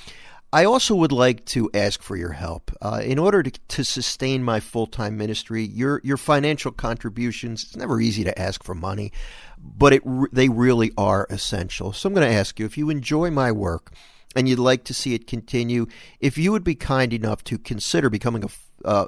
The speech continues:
a monthly donor, which means you can pledge a monthly amount, you can cancel it at any time.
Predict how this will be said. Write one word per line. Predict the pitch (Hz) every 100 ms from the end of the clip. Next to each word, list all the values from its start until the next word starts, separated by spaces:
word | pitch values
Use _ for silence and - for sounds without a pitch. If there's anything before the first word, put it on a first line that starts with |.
| -
a | 110
monthly | 113 139 160 185 190
donor, | 147 104 92 92 - - - _ _
which | - 120 127
means | 131 123 117
you | 123
can | - 113 110 -
pledge | - 135 127
a |
monthly | 123 127 123 - 139
amount, | 135 110 113 - - -
you | -
can | 110 110
cancel | - 123 123 - 127
it |
at | 123 113 95
any | 120 139
time. | 139 104 101